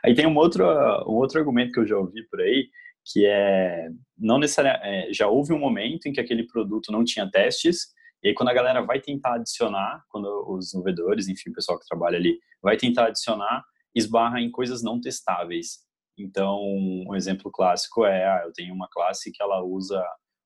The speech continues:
uma data, mas essa data ela é obtida internamente ali, de algum outro mecanismo. Então,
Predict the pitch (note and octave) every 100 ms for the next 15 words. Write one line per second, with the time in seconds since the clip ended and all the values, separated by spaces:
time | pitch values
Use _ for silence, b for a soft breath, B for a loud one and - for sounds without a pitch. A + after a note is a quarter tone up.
0 | - F#2+ F2+ E2+ D#2+ - - _ _ _
1 | - E2+ F2 G2+ F#2 E2+ F2 - F2+ F2+
2 | F2+ F2+ F2 E2+ E2 - F2+ F#2 F2+ F2
3 | - F#2+ F#2+ E2+ E2 D#2+ D#2+ D#2+ E2 F2
4 | F2+ F#2 G2 F2 F#2 E2+ D#2+ E2 D#2+ F2